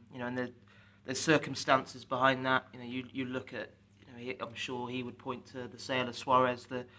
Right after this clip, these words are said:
you know, re-, poor recruitment has been a, a, a recurrent theme throughout his reign.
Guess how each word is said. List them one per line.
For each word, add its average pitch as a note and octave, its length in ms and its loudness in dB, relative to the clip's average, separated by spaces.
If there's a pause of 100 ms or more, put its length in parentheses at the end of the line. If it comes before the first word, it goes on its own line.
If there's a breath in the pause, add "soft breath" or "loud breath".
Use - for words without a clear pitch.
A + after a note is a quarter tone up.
(400 soft breath)
you C#3+ 80 0
know, C3+ 120 4 (260)
re-, D#3 160 4 (260)
poor E3+ 260 6
recruitment C#3 580 0
has C3+ 120 -8
been B2+ 180 -4
a, B2 240 -2 (400)
a, C3 200 0
a C3 80 -2
recurrent C3 540 -4
theme C3 300 -4
throughout B2 480 6
his A#2+ 180 -10
reign. B2 280 -2